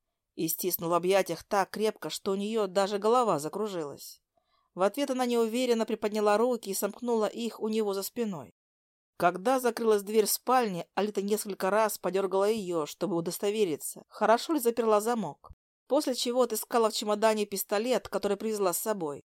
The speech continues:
добившись у начальства разрешения носить табельное оружие. После ошибки, совершенной в Бронстейне, Али больше не полагалась исключительно на магию. Теперь она предпочитала иметь при себе также и пистолет.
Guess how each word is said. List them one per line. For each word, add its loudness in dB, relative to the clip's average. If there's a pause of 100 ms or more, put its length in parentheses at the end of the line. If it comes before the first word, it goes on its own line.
(160)
добившись 2
у -4
начальства 0
разрешения -2
носить -4
табельное 2
оружие. -4 (380)
После 4
ошибки, 0
совершенной 2
в 0
Бронстейне, 0
Али 2
больше 0
не -4
полагалась 4
исключительно -4
на 0
магию. -2 (540)
Теперь 2
она 2
предпочитала 2
иметь 2
при -6
себе 2
также -2
и -4
пистолет. -4